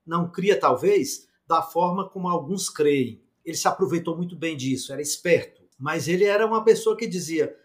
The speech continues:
"A providência me quer vivo, a providência me quer comandando os destinos do meu povo." E isso reforçado por quê?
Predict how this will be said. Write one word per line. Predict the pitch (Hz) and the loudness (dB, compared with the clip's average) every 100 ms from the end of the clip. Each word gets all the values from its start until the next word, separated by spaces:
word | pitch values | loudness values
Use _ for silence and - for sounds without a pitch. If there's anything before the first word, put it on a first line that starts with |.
| - | -6
"A | |
providência | 156 208 196 180 196 196 | 0 0 2 2 2 2
me | 202 | -4
quer | 202 214 170 | -2 -4 -4
vivo, | 135 175 143 | -8 -10 -10
a | 127 | -6
providência | 170 156 156 160 196 190 202 196 - _ _ _ - | -2 -2 -4 -4 -4 -4 -8 -8 -14 _ _ _ -8
me | 170 170 | -6 -2
quer | 170 180 175 - | 0 0 -2 -8
comandando | 175 180 170 180 185 | -4 -2 -2 -2 -4
os | 185 | -6
destinos | 165 160 - 165 | -6 -8 -8 -10
do | 160 | -10
meu | 165 | -14
povo." | 170 123 117 - _ _ _ _ _ - | -10 -10 -10 -14 _ _ _ _ _ -10
E | 185 220 | -4 0
isso | 214 - 190 | 0 0 0
reforçado | 185 190 180 - 175 165 | 0 0 -2 -2 -4 -4
por | - 175 | -8 -12
quê? | - 127 113 | -4 -4 -4